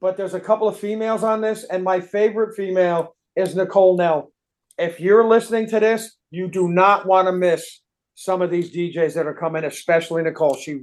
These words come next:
rocked her, uh, audition. And then Tuesday, I don't know what's hap-, I know there's, I know that they're doing, uh, something in there. I heard the, there might be a local radio station. I don't know. I'd have to ask Rob again. But there is a party in the showroom again.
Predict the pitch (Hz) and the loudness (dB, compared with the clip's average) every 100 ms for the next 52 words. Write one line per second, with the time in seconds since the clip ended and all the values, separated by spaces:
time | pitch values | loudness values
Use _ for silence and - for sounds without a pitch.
0 | 120 139 165 160 - - - - _ _ | -4 2 6 6 2 -8 -14 -14 _ _
1 | _ 165 156 147 139 131 123 _ _ - | _ 2 2 2 2 0 -4 _ _ -4
2 | 156 143 143 - 101 _ _ 175 185 190 | -4 -2 -6 -8 -16 _ _ 0 2 4
3 | 202 208 208 185 _ - 220 233 165 240 | 4 4 0 -8 _ -8 -6 -4 2 6
4 | 247 247 - _ _ _ 170 196 151 208 | 6 4 -4 _ _ _ 0 0 0 0
5 | 247 240 226 247 240 233 240 262 285 196 | 2 2 0 0 -2 -4 -6 -6 -2 0
6 | 214 180 170 - - 170 170 175 202 220 | 0 -4 -4 -8 -8 -6 -2 2 4 4
7 | 208 202 180 175 214 220 180 180 175 _ | 0 0 -4 -2 -2 0 -2 -4 -10 _
8 | _ _ _ _ _ 170 170 165 - 220 | _ _ _ _ _ 0 0 0 -2 0
9 | 220 220 214 214 214 190 170 190 180 175 | 0 -2 0 0 2 2 0 -2 -2 -4
10 | 170 151 165 175 170 160 160 160 151 180 | -6 -8 -4 -2 -2 -2 -2 -2 -2 0
11 | 190 190 185 - 170 180 175 180 175 170 | 0 0 -4 -4 -4 -2 -2 0 0 0
12 | 160 160 147 160 170 175 165 175 175 170 | -2 -6 -6 -2 -2 -2 -4 -4 -4 -6
13 | _ _ _ - 151 165 185 196 208 208 | _ _ _ -6 2 4 4 4 4 4
14 | 214 220 220 220 220 220 220 190 196 185 | 4 0 -2 0 0 0 -2 -2 -2 -2
15 | 180 | -6